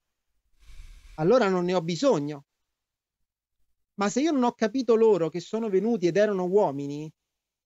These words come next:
non ho capito il loro messaggio, ma che me ne faccio di uno che viene dalle Pleiadi a dirmi la stessa cosa? Sarebbe solo distruttivo, perché a quel punto l'unica cosa che faremo sarebbe chiedere:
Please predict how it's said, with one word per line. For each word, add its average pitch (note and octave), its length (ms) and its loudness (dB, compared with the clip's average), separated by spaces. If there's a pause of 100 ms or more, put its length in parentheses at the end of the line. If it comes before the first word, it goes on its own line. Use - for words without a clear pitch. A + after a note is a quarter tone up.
(220)
non G#3+ 120 2
ho A#3+ 80 -2
capito A#3+ 360 0
il A#3 40 2
loro A3 160 0
messaggio, C#3+ 880 -6 (340)
ma F#3 120 -10
che C#4 160 -2
me B3 140 4
ne A3 100 4
faccio F#3+ 400 -2
di D#3 80 -6
uno E3+ 160 -2
che D#3+ 120 -4
viene F3 220 -2
dalle E3 200 0
Pleiadi D#3 420 0
a C#3+ 60 -4
dirmi D3 280 -6
la C3+ 80 -6
stessa C#3+ 340 -10
cosa? C3 280 -8 (1160)
Sarebbe A#3+ 420 0
solo C#4+ 200 2
distruttivo, A3 720 2
perché D3+ 300 -4
a G#3 40 0
quel A#3+ 220 -4
punto D4+ 280 0
l'unica C#4+ 300 0
cosa B3 200 2
che A3+ 100 2
faremo A#3+ 360 0
sarebbe F#3 360 2
chiedere: C3+ 480 -2